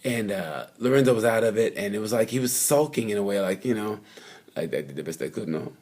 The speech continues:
Um, the bike couldn't keep up with him. I, I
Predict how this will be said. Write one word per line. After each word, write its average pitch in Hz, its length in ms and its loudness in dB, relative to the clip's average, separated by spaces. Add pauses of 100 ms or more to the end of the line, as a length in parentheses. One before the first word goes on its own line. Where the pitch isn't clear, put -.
(120)
Um, 50 1400 -16
the 87 60 -8
bike 90 200 -2
couldn't 82 300 -6
keep - 180 -10
up 71 120 -6
with 71 100 -8
him. 78 180 -10
I, 62 200 -14 (120)
I 50 220 -18